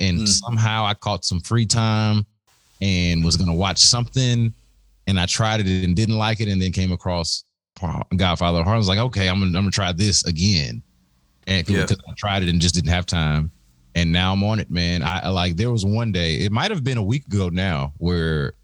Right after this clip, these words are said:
Speaker 1: it got away from me, man. Like, <laughs> I got a little bit unproductive, and it was like, it was almost like college, man, where you, like,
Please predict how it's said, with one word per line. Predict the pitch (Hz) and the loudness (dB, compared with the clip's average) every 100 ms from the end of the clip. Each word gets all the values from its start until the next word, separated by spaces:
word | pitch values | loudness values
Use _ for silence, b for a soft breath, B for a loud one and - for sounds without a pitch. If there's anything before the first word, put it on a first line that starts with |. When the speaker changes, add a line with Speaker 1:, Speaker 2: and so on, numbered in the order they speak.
| _ | _
Speaker 1:
it | 95 110 | -4 -2
got | 107 98 | 0 0
away | 85 101 | 0 -2
from | - 80 | -2 -2
me, | 76 | 0
man. | 73 76 76 76 | 0 0 0 0
Like, | 73 76 - _ | -2 -2 -8 _
<laughs> | 123 - - 160 156 156 113 | -4 -4 -4 -4 -4 -6 -8
I | - 92 98 | -6 -6 -4
got | 101 | -2
a | 90 | 0
little | 98 | 0
bit | 98 | 0
unproductive, | 98 90 82 117 117 - 127 117 117 113 110 92 | -2 -2 -4 -4 -4 -2 0 2 0 0 -2 -2
and | 98 | -2
it | |
was | 101 | -2
like, | 95 87 | -2 -2
it | 98 | -2
was | 107 | -2
almost | 107 98 | -2 -2
like | 87 | -4
college, | - 107 98 87 85 | -2 -2 0 -2 -2
man, | 90 90 87 | -2 0 0
where | 85 | 0
you, | 87 87 | 2 2
like, | 85 | 0